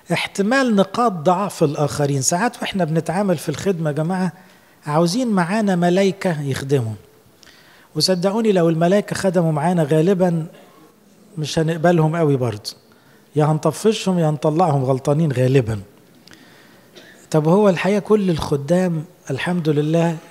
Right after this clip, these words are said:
كسر، يعني كله مش ملايكة، فكل واحد فيه عيبه.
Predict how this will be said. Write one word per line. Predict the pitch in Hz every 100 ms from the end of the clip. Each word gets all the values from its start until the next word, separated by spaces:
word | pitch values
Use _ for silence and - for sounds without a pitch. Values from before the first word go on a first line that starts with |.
| - _ _
كسر، | - 156 - 120
يعني | 117 110 107 -
كله | 185 196 185 151 - - - - - - - - -
مش | 165 202
ملايكة، | 220 220 175 - - - - _
فكل | - 147 - 262 190
واحد | 165 160 - 170
فيه | - 214
عيبه. | 202 175